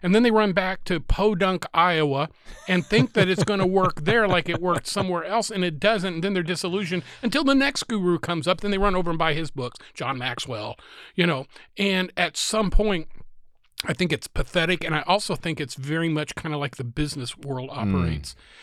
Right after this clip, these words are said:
Speaker 1: And, and we ought to be s-, we ought to be seeking true revival and true direction, true anointment, true
Speaker 2: Yeah.
Speaker 1: vision from
Speaker 2: Yeah.
Speaker 1: God
Speaker 2: Yeah.
Speaker 1: first, and, and
Speaker 2: Yeah.
Speaker 1: not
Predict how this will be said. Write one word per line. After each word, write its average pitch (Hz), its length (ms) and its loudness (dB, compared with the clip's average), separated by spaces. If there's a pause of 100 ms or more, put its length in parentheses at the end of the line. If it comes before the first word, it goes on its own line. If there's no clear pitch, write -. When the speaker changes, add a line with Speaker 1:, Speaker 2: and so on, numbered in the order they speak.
(240)
Speaker 1:
And, 151 300 0
and 170 180 -2
we 170 80 2
ought 175 80 6
to 202 60 4
be 190 100 0
s-, - 320 -6
we 180 120 0
ought 180 80 2
to 190 60 0
be 196 100 0
seeking 196 440 0
true 196 220 -2
revival 180 580 0
and 151 280 -2
true 196 260 -4
direction, 165 600 -2 (460)
true 190 200 2
anointment, 180 640 2
true 196 200 0
Speaker 2:
Yeah. 165 60 0
Speaker 1:
vision 160 480 2
from 156 200 -2
Speaker 2:
Yeah. 143 120 6
Speaker 1:
God 190 360 6
Speaker 2:
Yeah. 107 80 -2
Speaker 1:
first, 202 400 4
and, 170 260 -2
and 160 120 0
Speaker 2:
Yeah. 160 60 4
Speaker 1:
not 180 240 2